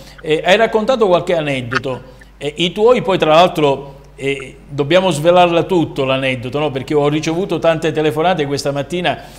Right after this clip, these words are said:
qualcuno mi ha detto che, eh, dell'avventura del pullman, eh, l'hai raccontata a metà, non è, l'hai un po' edulcorata, no? Ma invece Cristiano che cosa ha fatto di,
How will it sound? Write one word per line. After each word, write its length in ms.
qualcuno 380
mi 80
ha 80
detto 320
che, 400
eh, 180
dell'avventura 680
del 220
pullman, 420
eh, 180
l'hai 160
raccontata 560
a 40
metà, 680
non 240
è, 220
l'hai 280
un 120
po' 160
edulcorata, 880
no? 180
Ma 120
invece 380
Cristiano 560
che 160
cosa 220
ha 40
fatto 380
di, 500